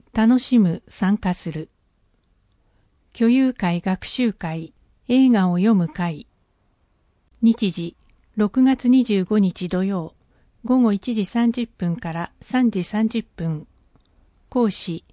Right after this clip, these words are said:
菊池文彦さん。東京経済大学院非常勤講師。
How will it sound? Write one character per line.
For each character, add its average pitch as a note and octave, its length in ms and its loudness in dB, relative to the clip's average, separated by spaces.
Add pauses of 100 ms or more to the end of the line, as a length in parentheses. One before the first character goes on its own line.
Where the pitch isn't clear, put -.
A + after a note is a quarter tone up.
(260)
菊 - 240 -6
池 A#3+ 220 -2
文 A#3+ 260 4
彦 - 240 -4
さ E3 240 -6
ん。 D#3 160 -8 (880)
東 A#3 180 2
京 G#3 220 -2
経 A3+ 240 -4
済 A#3 240 -2
大 G#3+ 220 0
学 A3+ 280 0
院 E3 320 -2 (220)
非 G3+ 160 -2
常 B3+ 220 -2
勤 A3+ 240 2
講 G3 220 0
師。 - 300 -12